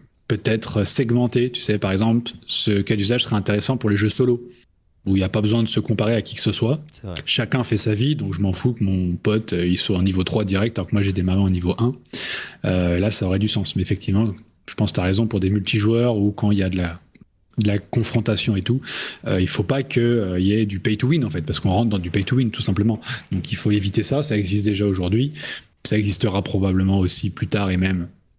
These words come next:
Speaker 1: de manière, euh, plus intense encore avec la tokenisation. Mais c'est vrai que ça, c'est le genre de mécanique qu'il faut éviter, quoi.
Speaker 2: Euh, alors après, pour le coup, pay to win,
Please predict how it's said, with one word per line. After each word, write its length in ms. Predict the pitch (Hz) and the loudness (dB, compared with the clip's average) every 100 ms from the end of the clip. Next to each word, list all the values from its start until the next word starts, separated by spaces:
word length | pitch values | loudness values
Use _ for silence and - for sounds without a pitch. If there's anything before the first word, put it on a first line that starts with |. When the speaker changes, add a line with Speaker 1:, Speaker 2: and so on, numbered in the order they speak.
| _ | _
Speaker 1:
de 140 | 113 98 | -2 0
manière, 400 | 92 95 98 87 | 2 2 0 -2
euh, 180 | 85 87 | -2 -4
plus 260 | - 110 | -4 -2
intense 360 | 113 107 113 107 | -2 0 0 0
encore 240 | 101 104 | 0 0
avec 160 | 90 - | 0 -2
la 60 | |
tokenisation. 640 | 90 98 92 90 85 - 127 - - - - | -2 0 0 0 0 -2 -4 -4 -14 -10 -4
Mais 60 | |
c'est 120 | - 101 | -2 0
vrai 100 | 110 | 0
que 60 | |
ça, 140 | - 98 | 0 -2
c'est 120 | 98 | 0
le 40 | |
genre 120 | 98 | 0
de 80 | 92 | 2
mécanique 320 | 90 90 101 | 0 2 0
qu'il 160 | - - | 0 -2
faut 80 | 98 | 0
éviter, 320 | 90 87 92 | 0 0 -2
quoi. 180 | 87 85 - _ - - - _ - | -4 -10 -12 _ -20 -20 -20 _ -20
Speaker 2:
Euh, 40 | - - | -20 -12
alors 260 | 113 113 | -6 -6
après, 200 | 117 170 | -6 -8
pour 160 | 165 123 | -8 -8
le 80 | 110 | -8
coup, 160 | 175 | -10
pay 220 | 165 135 | -6 -6
to 180 | 123 - | -8 -12
win, 640 | 127 127 165 180 180 175 | -10 -8 -8 -8 -10 -12